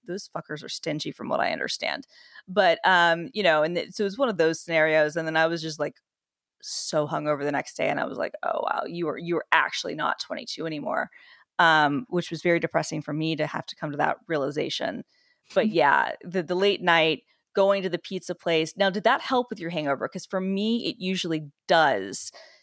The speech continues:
Speaker 1: depending on what time I stop drinking. Like, depending on when I stop drinking, if I get food in my system, that usually does help with the hangover.
Speaker 2: It did. Absolutely.
Speaker 1: Good.
Speaker 2: Absolutely.
Speaker 1: Good.
Speaker 2: Yes.
Speaker 1: Good girl.
Speaker 2: Yeah.
Speaker 1: I'm, I'm, I'm,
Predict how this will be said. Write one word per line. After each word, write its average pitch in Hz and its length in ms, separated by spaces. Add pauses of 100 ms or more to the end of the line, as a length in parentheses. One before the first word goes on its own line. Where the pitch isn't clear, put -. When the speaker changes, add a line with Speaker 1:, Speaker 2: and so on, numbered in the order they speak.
Speaker 1:
depending 233 400
on 220 140
what 160 120
time 190 140
I 175 80
stop 165 280
drinking. - 480 (300)
Like, 156 160
depending 220 340
on 233 60
when 214 80
I 202 60
stop 196 220
drinking, 175 320
if 165 80
I 156 100
get - 340
food 190 180
in 113 60
my 160 100
system, 147 640 (440)
that 175 180
usually 170 280
does 147 220
help - 160
with - 80
the 160 60
hangover. - 440
Speaker 2:
It 127 140
did. 101 240 (380)
Absolutely. 113 640
Speaker 1:
Good. - 200
Speaker 2:
Absolutely. 123 480
Speaker 1:
Good. - 200 (160)
Speaker 2:
Yes. - 460
Speaker 1:
Good 143 120
girl. - 300
Speaker 2:
Yeah. - 100
Speaker 1:
I'm, 165 180
I'm, 160 120
I'm, 156 140